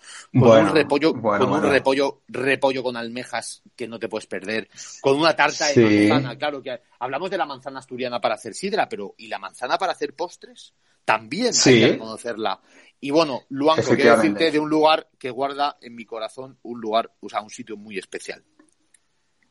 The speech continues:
Speaker 2: Bueno, pues me has puesto la piel de gallina, sobre todo porque has nombrado un pescado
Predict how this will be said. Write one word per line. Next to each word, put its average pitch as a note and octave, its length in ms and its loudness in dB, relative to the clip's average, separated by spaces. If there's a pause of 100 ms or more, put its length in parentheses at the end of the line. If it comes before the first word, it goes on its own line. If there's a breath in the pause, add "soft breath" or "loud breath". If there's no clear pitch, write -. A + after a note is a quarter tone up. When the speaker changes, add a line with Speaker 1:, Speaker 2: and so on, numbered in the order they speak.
(200)
Speaker 2:
Bueno, A2+ 680 0 (220)
pues - 500 -8
me B2 180 4
has - 100 0
puesto F3+ 280 4
la F#3 120 8
piel F3 140 6
de G3 100 8
gallina, C#3+ 360 4
sobre A#2+ 260 0
todo F3+ 280 4
porque C#3 220 0
has D3 120 4
nombrado E3 460 4
un C#3+ 100 -2
pescado C#3 680 0